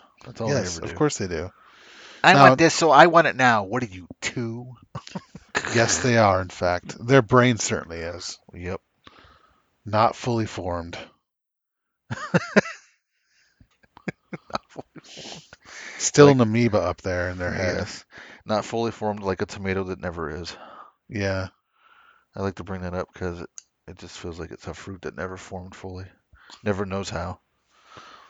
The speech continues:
Speaker 2: It just created, it was just slop with a, that, that successfully encased itself.
Speaker 1: Yes, it fully formed the outside, but <laughs> then the inside is this bunch of sludge and shit.
Speaker 2: <laughs> Sludge and seeds and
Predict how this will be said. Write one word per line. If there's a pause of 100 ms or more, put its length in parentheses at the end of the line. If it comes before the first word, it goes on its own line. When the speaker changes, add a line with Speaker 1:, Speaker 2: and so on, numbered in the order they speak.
(140)
Speaker 2:
It
just
created, (380)
it
was
just
slop
with
a,
that,
that
successfully
encased
itself. (600)
Speaker 1:
Yes,
it
fully
formed
the
outside,
but
<laughs>
then
the
inside
is
this
bunch
of
sludge
and
shit.
Speaker 2:
<laughs>
Sludge
and
seeds
and